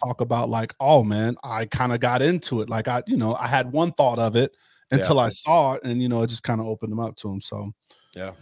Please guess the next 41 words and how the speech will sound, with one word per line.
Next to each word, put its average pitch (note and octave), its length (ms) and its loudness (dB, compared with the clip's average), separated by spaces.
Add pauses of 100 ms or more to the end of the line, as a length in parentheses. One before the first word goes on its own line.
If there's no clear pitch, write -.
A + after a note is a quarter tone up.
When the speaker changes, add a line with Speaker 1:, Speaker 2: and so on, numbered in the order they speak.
(520)
Speaker 1:
And E3+ 180 2
that's, G#3+ 260 2
like, D#3+ 220 2
the, C3+ 160 4
I B2+ 80 0
guess, D3+ 220 -2
the A#2+ 100 -2
hardcore D3 560 2
legacy, D#3+ 440 2
but, D3+ 200 4
like, D3 280 -2
<laughs> - 180 -8
you D#3+ 80 -2
know, C3+ 140 2
quickly A3 340 4
gonna D#3 180 6
spend D3+ 240 -2
a D3 40 0
little C#3+ 180 2
time C3+ 280 -2
on B2 140 -2
this, C3+ 240 0
man. A#2+ 140 -4
So B2+ 120 -2
there's F#3+ 260 0
some F3+ 300 2
that D3 140 4
have B2+ 140 -4
come D3+ 320 -2
through D3 240 0
here, A2+ 300 -4
right? A#2+ 340 -2 (480)
Uh, C3 320 2
and, F#3+ 160 -2
and G#3 120 -4
didn't A3 220 -2
make F#3+ 220 4
it - 160 2
for E3+ 100 0
whatever E3+ 320 4
reason, F3 600 -2